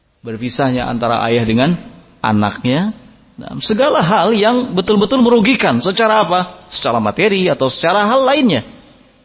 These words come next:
Ya. Allah Subhanahu wa taala mengatakan, "Diwajibkan atas kalian berperang dan perang itu sesuatu yang kalian benci.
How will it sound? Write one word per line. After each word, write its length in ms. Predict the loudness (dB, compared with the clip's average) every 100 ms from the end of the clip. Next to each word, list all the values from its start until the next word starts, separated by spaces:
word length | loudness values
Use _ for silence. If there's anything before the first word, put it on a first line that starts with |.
| _ _ -20
Ya. 160 | -20 -20 _ _ _ _ _ _ _ _
Allah 340 | -6 -2 0
Subhanahu 460 | -2 -2 0 0 0
wa 60 | 0
taala 160 | 0 0
mengatakan, 480 | -2 -2 -2 -2
"Diwajibkan 480 | 0 0 0 -2 -2 -2
atas 260 | 0 -2
kalian 480 | -2 0 2 0 0
berperang 640 | -2 -4 -2 0 0 0 0
dan 160 | 0
perang 240 | 0 -2 0
itu 220 | -2 -4
sesuatu 480 | -4 -2 -2 0 0
yang 320 | 0 -2 -6
kalian 560 | -4 -2 -2 -2 -4 -4
benci. 320 | -6 -8